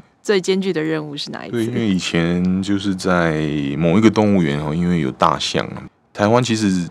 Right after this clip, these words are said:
Speaker 2: 这些动物园对这些大象的照料可能非常好哦，可是就像台湾，其实他们对马都非常非常好，但是对丁蹄方面可能就没有这么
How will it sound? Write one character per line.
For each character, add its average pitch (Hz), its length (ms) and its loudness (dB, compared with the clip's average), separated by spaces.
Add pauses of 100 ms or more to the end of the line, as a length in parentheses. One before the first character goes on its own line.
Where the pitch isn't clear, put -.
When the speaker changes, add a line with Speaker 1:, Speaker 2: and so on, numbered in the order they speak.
(120)
Speaker 2:
这 139 140 -2
些 143 80 2
动 139 240 2
物 123 60 2
园 87 180 2
对 110 140 0
这 104 120 -2
些 98 680 2 (360)
大 123 180 0
象 113 160 0
的 95 80 2
照 - 340 2
料 87 220 4
可 78 100 -6
能 76 100 -4
非 82 140 -2
常 73 120 -2
好 - 360 -8
哦， - 200 -10 (120)
可 - 100 -8
是 92 420 -2 (280)
就 - 140 -4
像 165 100 6
台 104 140 4
湾， 110 180 4
其 117 100 -4
实 120 60 -4
他 147 80 0
们 139 100 -2
对 143 140 4
马 85 220 4
都 90 80 2
非 107 100 2
常 78 140 4
非 90 100 0
常 62 140 0
好， - 200 -12 (540)
但 139 100 -12
是 139 60 -6
对 143 160 2 (100)
丁 139 220 2
蹄 175 200 -2
方 92 180 0
面 92 120 0
可 - 140 -10
能 - 100 -8
就 - 180 -10
没 87 120 2
有 90 100 2
这 80 120 -2
么 69 100 -4